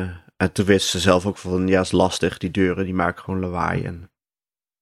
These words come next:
ik zei, ze-, zei, "Oh, daar zal ik er wel rekening mee," want wij wisten het zelf ook. Het, eh,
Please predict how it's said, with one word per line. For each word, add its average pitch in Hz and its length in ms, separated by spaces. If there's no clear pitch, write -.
ik - 160
zei, 92 140
ze-, 90 220
zei, 92 240
"Oh, 101 180
daar 95 100
zal 104 120
ik - 80
er 101 60
wel 101 100
rekening 104 240
mee," 98 80
want 101 140
wij 107 120
wisten 107 240
het - 100
zelf 104 220
ook. 101 300
Het, - 180
eh, 101 260